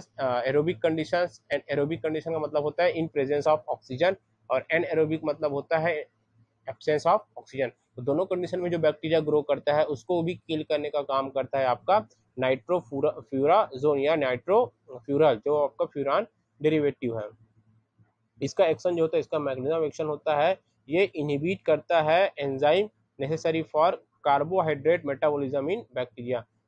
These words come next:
जो आपके bacteria में carbohydrate का metabolism होता है उसको ये किल करने का काम करता है। मतलब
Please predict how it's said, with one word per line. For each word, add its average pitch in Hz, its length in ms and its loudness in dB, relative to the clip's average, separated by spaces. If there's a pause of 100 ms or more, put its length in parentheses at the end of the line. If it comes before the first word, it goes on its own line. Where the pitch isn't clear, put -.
(100)
जो 165 120 0
आपके 175 300 2
bacteria 151 460 -2
में 165 140 -2
carbohydrate 147 540 -2
का 151 100 -6
metabolism 139 560 -4
होता 139 280 -4
है 147 80 2
उसको 151 340 -6
ये 165 200 0
किल 143 260 -6
करने 135 280 -4
का 196 200 2 (380)
काम 147 200 2
करता 135 260 -2
है। 127 60 -6
मतलब 170 460 0